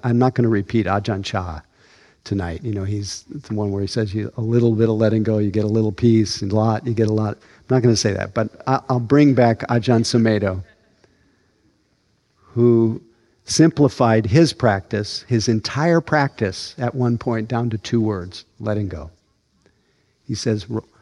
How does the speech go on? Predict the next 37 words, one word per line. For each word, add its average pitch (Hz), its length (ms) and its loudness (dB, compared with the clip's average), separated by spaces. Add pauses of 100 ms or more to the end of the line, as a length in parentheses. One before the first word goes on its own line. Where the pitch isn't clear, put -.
(140)
rather 180 300 -2
than 113 480 0
develop 117 520 0
this 165 220 0
practice 165 800 -6
and 90 200 -12
get 101 160 -8
into 104 220 -10
that 165 500 -4
and 107 140 -6
achieve 98 460 -6
this 202 380 6
and 107 140 0
go 107 180 -2
into 104 160 -4
that 175 460 -2
and 117 200 -4
learn 107 220 -4
the 95 120 -10 (380)
Pali 190 480 0
and 107 160 -2
Sanskrit 180 640 2
and 127 80 -2
the 107 40 -2
Madhyamaka 151 800 2
and 151 120 2
the 98 60 -2
Prajnaparamita, 117 1400 0
get 131 180 4
ordinations 165 800 4
in 113 100 2
the 110 100 -2
Hinayana, 185 640 2
the 123 120 4
Mahayana, 160 680 2
the 120 140 2
Vajrayana, 160 880 2